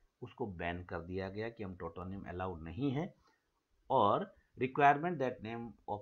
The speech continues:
new taxa be accompanied, accompanied by a Latin diagnosis, यानी कि लैटिन डायग्नोसिस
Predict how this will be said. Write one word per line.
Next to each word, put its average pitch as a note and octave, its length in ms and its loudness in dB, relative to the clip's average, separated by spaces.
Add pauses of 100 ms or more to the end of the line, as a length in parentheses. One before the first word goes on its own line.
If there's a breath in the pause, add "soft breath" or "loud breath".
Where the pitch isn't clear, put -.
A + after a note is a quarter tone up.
(140)
new D3+ 180 6
taxa G#2+ 480 0
be G#2+ 100 -8 (120)
accompanied, A#2 840 -4
accompanied A#2+ 840 -6
by F#2 140 0
a F2+ 240 -6
Latin E2+ 380 -6
diagnosis, D2+ 440 -14
यानी B2 120 -8
कि C3 100 -10
लैटिन F2+ 320 -6
डायग्नोसिस D#2+ 760 -10